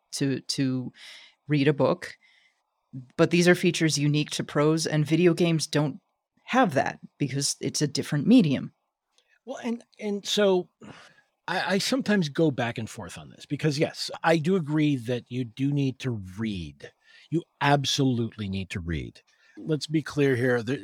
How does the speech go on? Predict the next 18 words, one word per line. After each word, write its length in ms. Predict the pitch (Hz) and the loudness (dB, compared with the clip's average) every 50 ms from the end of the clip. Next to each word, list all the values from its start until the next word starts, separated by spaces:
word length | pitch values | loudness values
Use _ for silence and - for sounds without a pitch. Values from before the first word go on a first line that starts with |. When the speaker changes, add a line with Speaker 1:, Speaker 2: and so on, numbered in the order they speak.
| 143 135 - | -12 -14 -8
Speaker 2:
there 200 | 139 143 143 143 | -4 0 0 2
is 140 | 151 147 139 | 2 2 0
an 80 | 147 143 | 0 0
old 200 | 135 127 131 131 | 0 -2 -2 -4
adage 440 | 120 113 117 117 113 113 110 101 - | -6 -6 -6 -4 -4 -6 -6 -8 -10
about, 300 | 98 - 120 104 98 - - | -10 -8 -6 -6 -6 -6 -2
what 120 | 143 143 | 0 0
is 100 | 143 123 | 2 2
it? 100 | 135 117 - _ _ 139 127 113 | 0 -2 -6 _ _ -20 -20 -12
Good 220 | - 135 147 147 | -4 0 2 4
artists 720 | 147 139 139 135 135 135 127 - - - - - - - - _ _ _ _ _ _ _ _ 117 | 6 6 6 4 2 0 0 -2 -2 -4 -2 -4 -4 -6 -8 _ _ _ _ _ _ _ _ -2
borrow, 640 | 113 131 123 123 127 127 120 120 120 120 120 117 110 - _ _ _ _ _ _ _ - | 0 2 2 4 2 2 0 0 -2 -2 -4 -6 -8 -12 _ _ _ _ _ _ _ -4
great 260 | 135 135 131 135 - | -2 0 0 0 -2
artists 360 | 123 127 131 117 117 - - | -2 -2 -2 -2 -4 -4 -2
steal. 540 | - - - - 131 120 127 127 139 143 127 - _ - 339 - _ _ _ _ _ _ _ _ _ _ _ - | -2 -2 -2 -2 -2 0 0 0 0 -2 -4 -8 _ -14 -14 -14 _ _ _ _ _ _ _ _ _ _ _ -8
And 640 | 156 147 139 139 135 135 131 131 127 123 117 - 76 71 76 - _ _ _ _ _ - - - | -4 -2 0 0 0 0 0 -2 -2 -4 -6 -8 -10 -12 -16 -18 _ _ _ _ _ -20 -10 -8
it's 220 | - 202 - - | -6 -6 -2 0
not 200 | 233 240 226 196 | 2 2 2 0